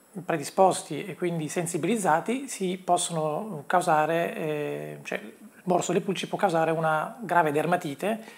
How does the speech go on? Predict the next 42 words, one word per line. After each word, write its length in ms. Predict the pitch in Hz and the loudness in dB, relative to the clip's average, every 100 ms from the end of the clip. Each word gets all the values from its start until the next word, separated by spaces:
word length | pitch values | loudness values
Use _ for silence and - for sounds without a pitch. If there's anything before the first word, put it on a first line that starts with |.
| - - - - _ | -20 -20 -20 -20 _
con, 280 | - 180 175 | 0 2 4
eh, 720 | 160 151 147 143 143 139 143 226 | 2 0 -2 -4 -6 -6 -6 -2
allergia 520 | 180 170 151 160 165 | 0 0 0 0 0
e 60 | |
quindi 220 | 165 160 156 | 0 -2 -2
lesioni 400 | 151 160 160 185 | -2 -2 -2 -2
molto, 280 | 180 165 | -2 -2
molto 200 | 156 151 | -4 -4
importanti. 560 | 151 151 147 - - - - - - - - _ | -6 -6 -2 -2 -4 -12 -20 -20 -20 -20 -20 _
Tra 140 | - 185 | 0 2
i 40 | |
primi 380 | 185 196 196 185 | 4 4 6 4
sintomi 800 | - 190 185 180 175 170 160 - _ _ _ | 4 2 2 2 2 0 -2 -10 _ _ _
che, 420 | - 175 170 - | -2 2 2 0
eh, 140 | 208 160 | -4 -6
si 120 | 175 | -4
riconoscono 600 | - 170 170 180 170 214 | 0 0 0 0 0 -2
il 140 | 214 160 | -4 -6
prurito 580 | - 160 156 175 165 - | -4 -4 -4 0 0 0
è 260 | 180 - | -2 -4
sicuramente 480 | - 160 156 156 143 | -6 -4 -2 -2 -2
quello 180 | 151 143 | -4 -4
più 120 | - | -4
importante, 480 | 156 160 - 160 160 | -2 -2 0 0 -2
poi 560 | 160 175 170 185 196 - - - - - - _ _ - | 0 4 6 4 2 -6 -20 -20 -20 -20 -20 _ _ 2
con 160 | 202 | 4
l'evoluzione 720 | 196 175 180 - 202 185 160 | 6 6 6 6 8 8 8
della 260 | 151 180 156 | 6 6 8
malattia 440 | 175 220 196 170 | 8 6 4 0
si 120 | 170 | 0
possono 300 | - 165 160 | -2 -4 -2
creare 260 | 156 170 160 | 0 2 2
delle 160 | 151 147 | 2 -2
lesioni 720 | 156 156 156 156 156 151 220 | -2 -2 -2 -2 -4 -4 -6
dermatologiche, 760 | 226 165 165 165 160 160 180 185 | -6 -2 0 2 2 2 0 0
infezioni, 640 | 165 170 170 151 170 208 | -2 -4 -6 -6 -6 -4
infezioni 480 | 208 165 170 175 156 | -6 -6 -8 -6 -4
secondarie 380 | 156 196 160 151 | -4 -2 -2 -2
da 60 | |
piodermite 680 | 151 180 175 165 165 170 - | -2 -2 0 -2 -2 -4 -4
e, 420 | 170 143 139 - 202 | -6 -6 -6 -8 -10
eh, 240 | 139 135 | -12 -12